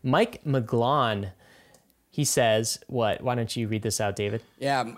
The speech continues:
Speaker 2: uh, demand is increasing, supply is declining, and Ethereum's position at the epicenter of the digi-, digitization of finance and money suggests further price appreciation.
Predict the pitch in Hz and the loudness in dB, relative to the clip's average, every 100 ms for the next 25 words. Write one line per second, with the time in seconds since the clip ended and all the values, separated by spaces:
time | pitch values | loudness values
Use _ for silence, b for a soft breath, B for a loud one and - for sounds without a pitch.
0 | - 131 123 156 190 202 185 175 170 170 | -2 -2 2 2 4 4 4 4 4 4
1 | 147 156 147 156 143 143 - - 123 160 | 4 2 4 4 4 2 0 -4 0 2
2 | 170 165 156 - 143 135 135 135 127 170 | 4 4 0 0 0 2 0 0 2 4
3 | 190 202 - 147 127 147 135 120 135 - | 4 2 0 0 0 0 0 -2 -4 -2
4 | 180 226 214 175 147 107 87 131 120 127 | 2 4 4 4 4 0 -2 -4 0 2
5 | 156 190 170 143 175 190 196 175 156 143 | 2 2 0 0 2 2 2 2 2 2
6 | 151 147 117 135 131 131 120 113 110 120 | 2 0 -2 0 2 2 0 0 0 0
7 | 104 - 120 - - 180 175 175 - 139 | 0 0 0 -2 2 2 4 2 2 2
8 | 135 120 120 120 - 107 104 107 | 2 0 -2 -4 -2 -4 -4 -6